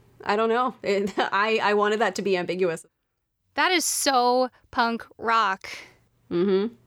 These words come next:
Speaker 2: Ugh, you are just restoring my faith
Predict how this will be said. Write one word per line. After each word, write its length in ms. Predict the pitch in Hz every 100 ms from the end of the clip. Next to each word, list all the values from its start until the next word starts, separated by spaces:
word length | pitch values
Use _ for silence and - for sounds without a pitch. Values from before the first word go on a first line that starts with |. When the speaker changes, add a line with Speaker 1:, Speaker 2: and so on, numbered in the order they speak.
| _ _ _ _ -
Speaker 2:
Ugh, 300 | 247 - - -
you 160 | - 262
are 200 | 277 277
just 320 | 233 220 -
restoring 840 | 202 - - - - 175 196 185 185
my 140 | 180
faith 720 | - 170 175 190 - - -